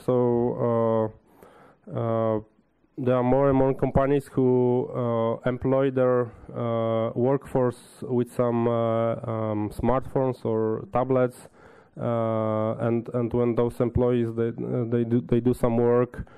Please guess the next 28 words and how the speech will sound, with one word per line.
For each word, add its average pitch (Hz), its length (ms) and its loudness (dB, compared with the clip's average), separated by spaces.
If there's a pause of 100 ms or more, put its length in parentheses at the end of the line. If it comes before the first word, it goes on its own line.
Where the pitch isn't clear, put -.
(320)
um, 110 1200 -2 (120)
uh, 117 200 -4 (920)
somewhere 123 400 0
outside. 123 580 0 (680)
Uh, 113 200 -4
like 120 300 -2
in 120 80 0
this 127 180 -2
example, 123 580 -4
we 120 120 -2
have 117 280 -2
the 117 400 -2 (580)
elevator 131 520 0
service, 131 520 0
but 117 220 -4
this 113 120 -2
could 113 260 -8
be 113 480 0
any 127 240 2
type 123 260 0
of 117 120 0
service, 117 520 0 (180)
uh, 113 600 -2
that 110 200 -4
works 110 340 -4
somewhere 117 400 0
in 113 180 -2
the, 113 280 -2